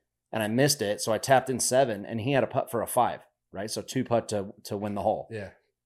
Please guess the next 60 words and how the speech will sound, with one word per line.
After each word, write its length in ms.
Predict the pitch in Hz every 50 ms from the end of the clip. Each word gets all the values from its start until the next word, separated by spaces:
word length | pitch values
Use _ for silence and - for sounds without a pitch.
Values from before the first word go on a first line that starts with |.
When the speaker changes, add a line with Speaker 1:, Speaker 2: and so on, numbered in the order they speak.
| _ _
Speaker 1:
Dude, 220 | 143 156 147 135 139
and 200 | 143 147 131 127
he 60 | 120
blows 400 | 101 92 113 113 127 165 156 127
it 100 | - 90
by 160 | 104 107 135
about, 160 | - 110 98
like, 160 | 95 95 -
twenty 240 | - - 123 123 117
feet. 360 | 113 - 131 123 110 - - _ _ _ _ -
Speaker 2:
Damn. 220 | 120 117 107 95 113
Speaker 1:
And 80 | 131 131
he, 120 | 131 139
like, 180 | 123 120 113 117
for-, 220 | - - 123 117 120
he 140 | - 135 127
kinda 320 | - - - 135 135 139 131
had, 140 | 135 135 123
like, 140 | 127 120
a 100 | - 107
mental 340 | 101 101 104 110 113 117 120
lapse 280 | 120 123 123 127 123 -
and 100 | 107 -
forgot 360 | - 104 92 98 107 87 -
what 160 | 110 101 -
the, 160 | 117 107 98
uh, 220 | 92 90 80 69 62 - - _ _ _ _ _ _ _
what 120 | - 110 -
the 60 | 98
format 420 | - - 110 101 104 117 110 107
was. 280 | 131 131 147 170 170 - - _ _ _ _ -
So 140 | - -
he 60 | 110 101
gets 160 | 123 120 131
all 100 | 127 117
hot 220 | 110 123 123 110 110
head, 140 | 98 95
and 80 | 101 120
he's 60 | 113 92
like, 260 | 107 147 - 165 -
"Oh, 40 | 165
damn," 520 | - - - 170 175 - 190 95 95 -
goes 220 | 135 139 143 135
over 140 | 139 139 147 151
and 80 | 127
hits 220 | 92 127 135 131 -
it 60 | 165 143
and 60 | 151
goes, 140 | 139 127 113
like, 140 | 131 113 -
twenty 220 | - - 135 135
feet 180 | 123 - 139 -
past 300 | - 135 120 120 - -
again. 160 | 110 113 127
And 80 | 151 143
his 100 | 120 -
teammate's 360 | - 120 123 127 123 120 -
like, 140 | 113 101 -
"Hey, 140 | 101 117
man, 240 | 117 117 110 110 110